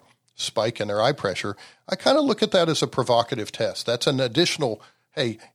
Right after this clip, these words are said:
you may have a little higher risk," just because most people have cataract surgery, don't get a temporary spike. You did. Maybe your system's kind of barely hanging on in, in its ability to filter fluid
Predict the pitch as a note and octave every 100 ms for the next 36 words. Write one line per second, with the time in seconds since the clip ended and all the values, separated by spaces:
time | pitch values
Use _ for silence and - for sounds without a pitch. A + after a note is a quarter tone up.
0 | _ A#2 D#3 B3 A3+ A3 G3+ F3+ E3+ D#3+
1 | - F3 E3 G#2+ G2 G2+ - B2+ - C#3
2 | C3 B2 - - - - F#3 - D#3 B2+
3 | A2 A2+ - A#2+ A#2+ A2+ - A#2 A2 A2+
4 | B2 A#2+ A2+ G#2 A#2 G2 A2 G2+ F#2+ -
5 | B2+ G#2+ - - _ _ - A2 F3+ C3
6 | D3+ A2 A#2 - - - - D3+ D#3+ C#3+
7 | D3 - D#3 - B2+ - C3 A#2+ G2+ G2+
8 | A2+ B2 B2+ B2+ B2+ B2 B2+ B2 A#2+ C3
9 | B2 A#2 A2 G#2+ D3+ A#2 A2 A2+ A#2 B2
10 | A2+ G#2+ - C3+ A#2+ G#2+ - D#3+ C#3 A2